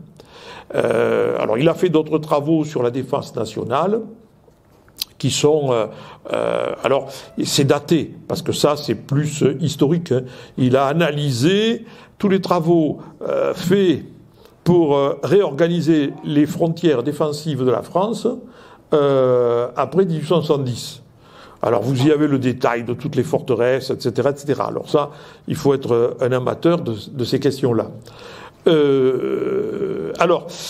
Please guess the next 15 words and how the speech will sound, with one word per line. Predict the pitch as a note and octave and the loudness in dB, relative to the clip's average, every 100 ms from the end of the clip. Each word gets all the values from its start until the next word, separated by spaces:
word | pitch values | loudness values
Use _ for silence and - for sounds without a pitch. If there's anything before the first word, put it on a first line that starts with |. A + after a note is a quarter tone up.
| - - - - - F#3+ | -14 -16 -20 -20 -14 -2
je | B2+ | 2
voulais | F3 G#3 G#3 F3 | 4 4 4 2
conclure | - C#3+ C3+ E3 E3+ A2 | 2 0 2 2 2 0
sur | - B2 | -2 0
lui, | D3+ A3+ C4 C4+ - - - _ - | 2 4 2 -2 -14 -20 -20 _ 0
euh, | D3 C#3 C#3+ | 2 2 0
avec, | D#3 C3+ E3 G3 F#3+ | -2 0 0 0 2
euh, | C#3+ C#3+ D3 D3+ | 2 2 0 0
euh, | C3 B2+ B2+ - C2 C2+ D2 - - - - - _ - _ _ _ _ - - - | 2 0 -2 -8 -10 -12 -14 -18 -18 -20 -20 -20 _ -20 _ _ _ _ -12 -8 0
d'abord | C#3+ E3+ F3+ | 2 2 2
cette | D#3+ D#3+ | 0 2
image. | D3+ C3+ G#2+ F#2 - - - - - | 0 0 -2 -8 -16 -20 -20 -20 -4
Euh, | B2+ A2+ - - C#3+ - - - - - - - | 0 0 -2 -8 -12 -18 -20 -20 -20 -20 -16 0
lorsque, | D3 E3+ - F3+ | 2 2 2 2
euh, | D#3+ | 2